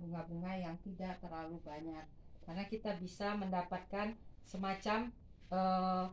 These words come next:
ini ya, semacam pagar ya. Kita bisa mengisi di sini, tidak perlu mengisi ke tempat lain. Pasti rangkaian kita akan cukup baik. Nah, sekarang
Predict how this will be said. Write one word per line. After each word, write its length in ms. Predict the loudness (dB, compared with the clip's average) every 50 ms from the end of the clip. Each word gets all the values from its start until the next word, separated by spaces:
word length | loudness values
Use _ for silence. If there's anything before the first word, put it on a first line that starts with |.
| -4 -12 -14 -16 -16 -16 -16 -16 -14 -14 -14 -14 -14 -14 -14 -12 -2 4 6
ini 240 | 6 8 6 6 4
ya, 60 | 2
semacam 480 | 0 -2 -2 0 0 0 2 2 0 0 2 2
pagar 360 | 0 0 4 6 6 6 6 4
ya. 240 | 2 2 0 0 -2 -4 -10 -12 -10 -10 -10
Kita 180 | -4 -4 -2 -2 -2
bisa 240 | -2 -2 0 0
mengisi 400 | 2 2 2 2 2 0 -2 -4 -6
di 140 | -6 -6 -6
sini, 580 | -4 -4 -2 -2 0 2 2 2 2 2 0 -4 -10 -16 -16 -10 -8
tidak 260 | -4 -4 -2 -4 -4 -4 -4
perlu 160 | -2 0 0
mengisi 480 | 2 2 2 2 0 0 -2 -6 -6
ke 80 | -6 -8
tempat 400 | -6 -6 -6 -4 -6 -6 -6 -6
lain. 400 | -6 -6 -4 -2 -2 0 -2 -2 -4 -6 -12 -14 -14 -14 -10
Pasti 460 | -8 -8 -8 -6 -4 -2 -2 0 0
rangkaian 400 | -2 -4 -6 -6 -8 -8 -8 -8
kita 200 | -10 -8 -6 -6 -4 -4
akan 140 | -6 -6 -6 -8 -10
cukup 200 | -8 -6 -6 -6 -6 -6 -6
baik. 400 | -6 -6 -6 -6 -6 -6 -8 -10 -12 -14 -16 -16 -16 -14 -14 -14 -14 -14 -14 -16 -16 -14 -14 -12 -12
Nah, 140 | -10 -10 -12
sekarang 320 | -12 -12 -10 -8 -6 -6